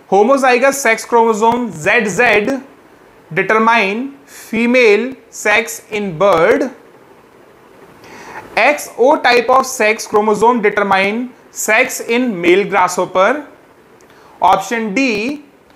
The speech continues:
एक्सओ condition in human are as found in Turner syndrome determine female sex। बता दो भाई जल्दी से, एक बार और सुनो option,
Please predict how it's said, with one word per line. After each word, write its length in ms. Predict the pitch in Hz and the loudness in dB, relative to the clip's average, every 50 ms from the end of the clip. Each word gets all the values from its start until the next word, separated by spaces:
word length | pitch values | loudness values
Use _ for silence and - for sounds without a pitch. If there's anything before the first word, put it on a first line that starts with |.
| - - - - - - | -20 -20 -18 -8 -4 -2
एक्सओ 340 | - 330 - - - 311 | 0 0 -2 0 0 0
condition 560 | 294 285 254 233 247 247 233 - 285 277 269 254 | 0 2 0 0 0 -2 0 0 0 2 2 0
in 80 | 240 233 | 0 0
human 420 | 226 247 233 208 185 175 180 220 262 277 277 - - - - - - - _ - | 0 0 0 0 0 -2 -2 -4 -6 -8 -10 -14 -20 -20 -20 -20 -20 -14 _ 0
are 280 | 262 196 202 339 269 277 240 - - 214 233 | 2 4 4 4 2 0 -4 -8 -4 -2 -2
as 140 | 262 254 - | -2 -2 -2
found 420 | - 226 214 214 240 262 262 247 | 0 2 2 2 2 -2 -6 -6
in 180 | 240 226 240 233 | -6 -6 -6 -4
Turner 320 | 196 226 214 220 226 247 254 247 - | -2 -2 0 0 0 -2 -4 -2 -4
syndrome 500 | 233 226 185 196 190 185 202 226 262 277 - - - - - | -4 -4 0 0 2 2 2 0 -2 -4 -8 -12 -20 -12 -4
determine 680 | 156 185 185 - 214 208 208 208 214 208 214 240 233 233 | -2 -2 0 2 0 0 2 2 2 2 2 0 -4 -6
female 480 | - - - 180 180 180 185 196 208 202 - - | -8 -6 -6 -4 -2 0 0 0 0 0 -2 0
sex। 340 | 262 269 262 185 - - - - - - - - _ _ _ _ _ _ _ _ _ _ _ _ - - - - - - - - | 0 0 0 0 -4 -12 -14 -14 -14 -16 -18 -20 _ _ _ _ _ _ _ _ _ _ _ _ -20 -20 -20 -20 -20 -14 -6 -4
बता 220 | 190 196 226 214 - | 0 2 4 4 4
दो 80 | 240 | 4
भाई 100 | 233 233 220 | 2 2 2
जल्दी 280 | 214 214 214 208 214 | 0 -2 -2 -4 -6
से, 140 | 196 - 220 220 - - - _ _ _ _ _ _ _ _ _ _ _ - - - - - - - - - - - - - - - - - - - - - - - 202 | -4 -4 -6 -6 -6 -14 -20 _ _ _ _ _ _ _ _ _ _ _ -20 -20 -20 -20 -20 -20 -20 -20 -20 -20 -20 -20 -20 -20 -20 -20 -20 -20 -20 -20 -14 -6 -2 -2
एक 100 | 196 185 | 2 4
बार 140 | 233 233 | 4 4
और 160 | 233 226 254 247 | 4 4 2 2
सुनो 240 | 247 262 254 262 | 0 -2 0 2
option, 400 | 254 254 247 254 - 269 269 302 | 2 2 2 0 -2 -6 -6 -6